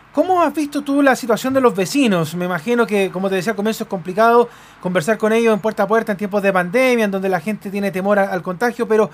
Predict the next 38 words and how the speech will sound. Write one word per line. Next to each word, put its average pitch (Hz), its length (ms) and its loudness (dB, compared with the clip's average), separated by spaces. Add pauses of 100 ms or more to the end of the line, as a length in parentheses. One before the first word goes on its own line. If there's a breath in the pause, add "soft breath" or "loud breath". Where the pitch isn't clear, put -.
(360 loud breath)
algo 294 260 4
has 269 120 4
podido 262 320 0
sacar 247 240 -2
en 226 140 0
limpio, 285 240 -4
me 233 80 -4
imagino, 262 360 -2
durante 247 300 0
todo 254 140 0
este 240 200 -2
periodo. 254 380 2 (320 loud breath)
Una 294 220 4
comuna 302 460 4
que - 120 -6
en 226 80 0
el 226 80 0
último 254 320 0
tiempo 269 500 2 (320 soft breath)
estuvo 254 300 0
marcada, 240 720 4
por 202 160 0
ejemplo, 226 500 2
por 196 200 -2
la 190 120 4
muerte 240 280 0
de 226 60 0
esta 220 140 -4
persona 240 440 -2
en 226 80 -2
una 220 120 0
feria 226 220 0
navideña, 254 640 0 (320 soft breath)
sin - 180 -4
ir 233 60 0
más 226 160 2
lejos, 254 420 0
y, 226 200 -6